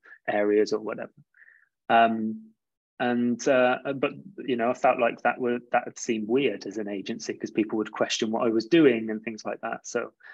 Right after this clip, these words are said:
I always saw the company evolving into something different. Um, I saw it evolving into something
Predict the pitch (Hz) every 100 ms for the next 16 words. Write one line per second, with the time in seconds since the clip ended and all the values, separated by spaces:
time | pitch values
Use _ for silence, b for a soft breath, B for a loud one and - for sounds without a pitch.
0 | B 147 170 160 - - 143 131 127 -
1 | 127 123 117 113 123 117 127 131 127 113
2 | 107 98 - 113 110 110 - 120 - 220
3 | - _ B B B _ 117 113 120 202
4 | 226 _ 131 - 170 160 135 135 131 127
5 | 123 120 - _ - 131 127 - 123 117
6 | - - - 165 165 - 180